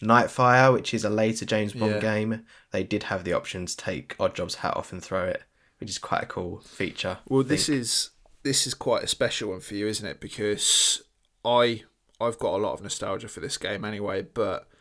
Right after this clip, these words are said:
Speaker 2: the one thing that the listeners won't <laughs> know about you, but I know 'cause I lived with you for two years, is that you're a huge James Bond fan.
Speaker 1: Yeah, massive James Bond fan. Uh, so I was really excited to pick this one up again. Um,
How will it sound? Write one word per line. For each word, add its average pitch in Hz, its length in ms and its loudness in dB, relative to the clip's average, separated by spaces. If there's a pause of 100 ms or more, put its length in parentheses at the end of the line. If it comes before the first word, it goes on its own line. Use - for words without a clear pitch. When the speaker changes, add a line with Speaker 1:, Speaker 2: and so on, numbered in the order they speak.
(400)
Speaker 2:
the - 140 -10
one 113 240 0
thing 104 300 -4
that 98 160 -12
the 101 80 -6
listeners 107 420 -2
won't 101 220 -6
<laughs> 117 100 -4
know 117 80 0
about 98 320 -4
you, 101 300 -6 (100)
but - 160 -2
I 107 140 -2
know 95 160 -4
'cause - 180 -10
I 104 80 -6
lived 104 220 -2
with - 100 -10
you 110 120 -8
for - 120 -18
two 104 220 -6
years, 98 480 -4
is 101 460 -4
that 98 160 -6
you're 101 440 -2 (380)
a 107 60 -4
huge 110 500 -6
James 98 260 -6
Bond 98 300 -6
fan. - 260 -8 (800)
Speaker 1:
Yeah, 92 340 0 (140)
massive 107 580 0
James 87 300 -2
Bond 90 260 -6
fan. 90 440 -6 (340)
Uh, 98 420 6 (140)
so 117 240 6
I 104 100 8
was 101 160 0
really 101 180 2
excited 95 400 -2
to - 80 -8
pick - 200 -6
this 92 180 -4
one 110 100 0
up 95 160 -6
again. 113 400 0 (460)
Um, 131 500 8